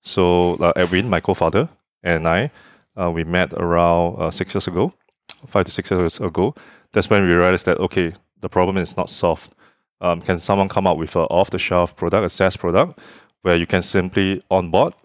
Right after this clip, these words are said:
without any payroll or H R knowledge?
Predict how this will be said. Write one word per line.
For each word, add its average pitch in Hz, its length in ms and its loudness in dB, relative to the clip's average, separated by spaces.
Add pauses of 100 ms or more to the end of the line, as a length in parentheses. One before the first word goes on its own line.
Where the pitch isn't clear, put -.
without 95 540 0
any 101 600 -2 (200)
payroll 87 400 0
or 82 200 2
H 87 200 -6
R 87 80 0
knowledge? 85 520 -4